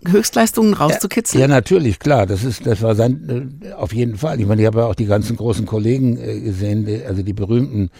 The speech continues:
Speaker 2: die sehr berühmten Zadek-Schauspieler, Wildgruber und Eva Mattes und so weiter. Das Phänomen ist ja, alle hatten irgendwie Angst vor ihm. Das ist ganz klar. Also der hat das schon geschafft, dass er sie,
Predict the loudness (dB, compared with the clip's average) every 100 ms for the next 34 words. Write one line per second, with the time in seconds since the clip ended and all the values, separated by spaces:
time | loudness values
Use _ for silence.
0 | -20 -20 -6 0 2 2 2 0 -2 -4
1 | -4 -2 0 0 -2 -4 -4 -4 -4 -2
2 | -4 -2 -2 -2 -2 -4 -2 -2 -2 -6
3 | -6 -4 0 0 -2 -4 -10 -20 -20 -20
4 | -20 -18 -6 -4 -2 0 4 4 4 2
5 | 2 0 0 0 -2 -2 -2 -4 -4 -4
6 | -2 0 -2 -2 -6 -8 -8 -6 -6 -6
7 | -4 -6 -6 -6 -8 -4 -2 0 -2 -2
8 | -2 -2 -2 -6 -6 -4 -4 -4 -6 -4
9 | -4 -2 -2